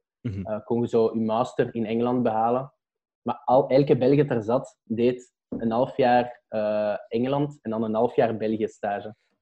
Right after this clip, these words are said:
Speaker 1: Oké.
Speaker 2: Eh, omdat dat gewoon niet, niet te betalen is in Engeland.
Speaker 1: Mhm.
Speaker 2: En dan zo ben ik stage beginnen doen bij Humo en dan is het zo wat begonnen eigenlijk. Ja.
Speaker 1: Alright, vet man. Nu, je zegt, op een bepaald moment heeft, heeft Humo je aangenomen om ook voor hen photoshops en zo te maken.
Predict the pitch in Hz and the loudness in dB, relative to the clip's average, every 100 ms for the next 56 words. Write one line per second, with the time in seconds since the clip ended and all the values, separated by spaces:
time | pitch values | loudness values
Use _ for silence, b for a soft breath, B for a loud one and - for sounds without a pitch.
0 | _ - 117 113 104 104 107 110 107 110 | _ -10 -8 -6 -4 -4 -4 -4 -2 0
1 | 107 107 - - 107 107 - 110 117 110 | 0 0 -4 -6 -6 -6 -6 -6 -4 -4
2 | - 98 104 107 104 98 98 104 - 104 | -6 -8 -6 -6 -8 -10 -12 -16 -16 -14
3 | 92 - _ _ _ B 117 120 110 117 | -14 -18 _ _ _ B -4 -2 0 2
4 | 120 139 131 117 123 127 135 135 120 113 | 4 2 0 0 2 2 2 2 0 -2
5 | 117 120 123 117 110 107 117 - - 110 | -2 -4 -4 -4 -6 -6 -8 -8 -4 -2
6 | 113 110 101 113 117 110 107 - - 110 | -2 -4 -6 -8 -8 -8 -12 -18 -20 -18
7 | 110 - 247 - - - 285 _ _ B | -12 -10 -8 -8 -8 -8 -12 _ _ B
8 | B 139 160 - 131 123 156 - - 135 | B 0 0 -2 -6 -2 -2 -4 -6 -4
9 | 120 139 151 151 - - - - 120 123 | 0 0 0 -2 -6 -20 -14 -8 -6 -6
10 | 120 120 131 120 113 107 107 113 135 147 | -6 -4 -2 -2 -2 -6 -4 -2 0 -2
11 | 170 113 110 110 - - 113 101 113 131 | -4 -6 -6 -6 -12 -14 -10 -8 -6 -6
12 | 131 135 131 139 131 131 135 135 139 | -8 -8 -8 -6 -6 -4 -4 -4 -6